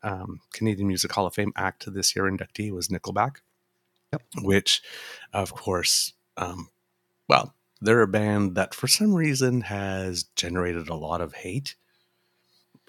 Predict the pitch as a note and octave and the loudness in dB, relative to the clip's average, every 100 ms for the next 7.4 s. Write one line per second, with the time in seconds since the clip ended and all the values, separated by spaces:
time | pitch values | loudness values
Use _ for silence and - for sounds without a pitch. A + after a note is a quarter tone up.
0 | _ F2 F#2 F#2+ G2 F#2+ F#2 F2+ F#2+ F#2 | _ 2 2 2 2 0 -2 -2 -4 -4
1 | F#2 F#2+ F2 A2+ D#3+ _ _ _ _ _ | -4 0 4 4 2 _ _ _ _ _
2 | - - B2+ - A#2+ A#2+ C#3+ C3+ - - | -8 -2 0 -2 -2 2 4 4 2 -2
3 | C#3+ G3 A3+ - - C2+ - A2+ F#3 G#3 | 4 6 6 2 -2 -2 2 4 6 4
4 | E3 B2 D3 D#3 - - - _ _ - | 4 4 4 2 -2 -10 -18 _ _ 6
5 | A#3+ A3 F#3 - - B2 - F#3 G#3+ C#3+ | 8 10 8 6 6 6 6 6 4 6
6 | C3+ A2 G2 G2 - - C3 - G2+ - | 6 6 4 4 4 4 4 2 -4 -4
7 | F#2 E2 - | -2 -2 -2